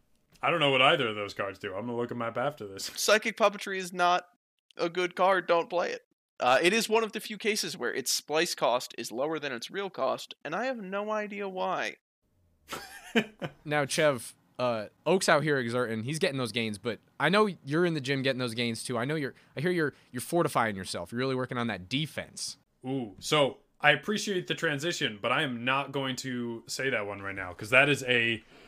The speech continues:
Speaker 1: ridiculous. So, of course, he's alluding to the effect, um, Fortify,
Speaker 3: All right,
Speaker 1: which
Speaker 3: well,
Speaker 1: has
Speaker 3: hold
Speaker 1: also
Speaker 3: up,
Speaker 1: been
Speaker 3: sorry.
Speaker 1: printed on one card from
Speaker 3: Let
Speaker 1: Future
Speaker 3: me,
Speaker 1: Sight.
Speaker 3: let me tr-, let me try. If you're not gonna do it right now, let me try again. <laughs> Let me get a,
Speaker 1: No, I'm
Speaker 3: another
Speaker 1: saving that one, 'cause that's,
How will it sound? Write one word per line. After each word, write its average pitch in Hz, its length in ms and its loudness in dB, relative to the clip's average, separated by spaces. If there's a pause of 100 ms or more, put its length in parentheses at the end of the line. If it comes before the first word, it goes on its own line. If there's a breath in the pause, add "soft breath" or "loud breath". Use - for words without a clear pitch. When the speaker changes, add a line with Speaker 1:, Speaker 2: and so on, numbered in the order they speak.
(200 loud breath)
Speaker 1:
ridiculous. 160 640 2
So, 147 400 2
of 156 120 -6
course, 196 260 2
he's 175 140 -2
alluding 160 380 -2
to 147 200 -4
the 131 160 -2
effect, 131 520 -4
um, 110 440 -4
Fortify, 180 800 -2
Speaker 3:
All 170 80 6
right, 147 80 6
Speaker 1:
which 139 80 0
Speaker 3:
well, 156 80 6
Speaker 1:
has 143 80 4
Speaker 3:
hold 180 140 6
Speaker 1:
also 151 80 8
Speaker 3:
up, 143 60 -2
Speaker 1:
been 143 80 0
Speaker 3:
sorry. 151 160 8
Speaker 1:
printed 131 180 0
on 131 120 -4
one 135 160 -4
card 139 220 0
from 135 160 -14
Speaker 3:
Let 151 140 4
Speaker 1:
Future 185 80 4
Speaker 3:
me, 180 60 -2
Speaker 1:
Sight. 151 140 -4
Speaker 3:
let 165 100 4
me 185 100 4
tr-, - 140 0
let 185 100 4
me 185 80 2
try. 156 220 4 (100)
If 147 120 0
you're 170 100 2
not 196 120 6
gonna 160 140 2
do 139 160 -2
it 160 40 -2
right 151 140 2
now, 160 160 2
let 151 100 2
me 165 60 -2
try 143 220 2
again. 131 480 0
<laughs> - 40 -8
Let 151 140 -2
me 180 60 2
get 165 180 0
a, 151 40 2
Speaker 1:
No, 127 80 2
I'm 123 60 2
Speaker 3:
another 143 120 2
Speaker 1:
saving 165 280 6
that 131 120 6
one, 113 100 0
'cause 117 100 -2
that's, 135 160 4